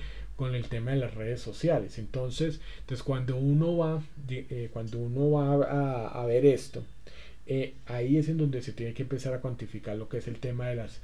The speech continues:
de, de lo que es el tema de pérdidas. No solamente, digamos, el tema de propiedad, sino también el know-how, que es parte,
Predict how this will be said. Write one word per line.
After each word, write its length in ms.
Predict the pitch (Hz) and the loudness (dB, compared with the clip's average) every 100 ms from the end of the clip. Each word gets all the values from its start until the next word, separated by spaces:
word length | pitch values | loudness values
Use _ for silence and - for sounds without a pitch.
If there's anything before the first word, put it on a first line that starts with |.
| - - 123 | -10 -10 -8
de, 380 | 117 113 113 - | -4 -4 -4 -8
de 140 | 120 113 | -6 -6
lo 140 | 104 | -6
que 120 | - | -6
es 100 | 95 | -6
el 140 | 123 120 | -6 -4
tema 240 | 120 120 | -4 -2
de 80 | 107 | -2
pérdidas. 640 | - 160 147 110 - - | 4 4 4 -2 -8 -6
No 120 | 120 110 | -4 0
solamente, 460 | 139 143 139 135 | 4 6 4 6
digamos, 300 | 143 113 107 | 4 4 -4
el 100 | 127 | -4
tema 240 | - 107 113 | -4 -4 -4
de 80 | |
propiedad, 480 | - 139 - 117 104 | 0 0 0 -2 -2
sino 280 | - 131 131 | -2 -2 -2
también 360 | 117 101 110 117 | -4 -6 -4 -2
el 120 | 127 | -2
know-how, 540 | 131 131 127 160 165 | 0 -2 2 4 4
que 120 | - | 2
es 80 | 113 | -6
parte, 440 | - 131 - 147 | -4 -4 4 4